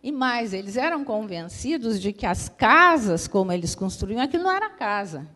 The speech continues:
que eles tinham que aprender a construir casas como casa dos portugueses. Quer dizer, o papel da escola era torná-los cristãos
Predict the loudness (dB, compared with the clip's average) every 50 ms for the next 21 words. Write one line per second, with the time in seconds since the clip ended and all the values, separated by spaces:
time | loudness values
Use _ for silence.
0 | _ _ _ -12 -12 -12 -10 -10 -12 -8 -6 -4 -4 0 0 0 2 2 0 0
1 | 2 2 4 4 4 2 0 0 -2 -4 -2 -2 -2 -2 -2 -4 -4 -6 -2 0
2 | 2 2 2 2 0 -2 -4 -6 -10 -20 -20 -20 -20 _ _ 2 2 4 4 2
3 | -2 0 2 4 4 4 4 2 0 -2 -6 -6 -10 -10 -6 -4 -2 -2 -4 -4
4 | -6 -8 -6 -4 -4 -4 -4 -4 -4 -8 -10 -10 -10 -10 -8 -6 -6 -8 -8 -10
5 | -16 -20 _ _ _ _ _ _ _ _ _ _ _ _ _ _ _ _ _ _
6 | -20 -20 -20 _ -8 -4 -4 -2 2 4 4 4 4 0 -4 -6 -6 -8 -4 0
7 | 2 2 2 2 2 0 0 -2 -2 -4 -2 -4 -2 -2 -2 -2 -2 -4 -4 -6
8 | -10 -12 -6 -4 -4 -4 -4 -6 -8 -4 0 2 4 4 2 0 -4 -8 -12 -12